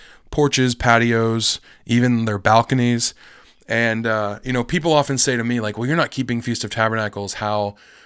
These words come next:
they did in ancient Israel because you're staying in a hotel, um,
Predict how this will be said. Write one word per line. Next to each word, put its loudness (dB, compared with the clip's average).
they 0
did 0
in -4
ancient -6
Israel 0
because -6
you're 0
staying 0
in -6
a -6
hotel, -4
um, -4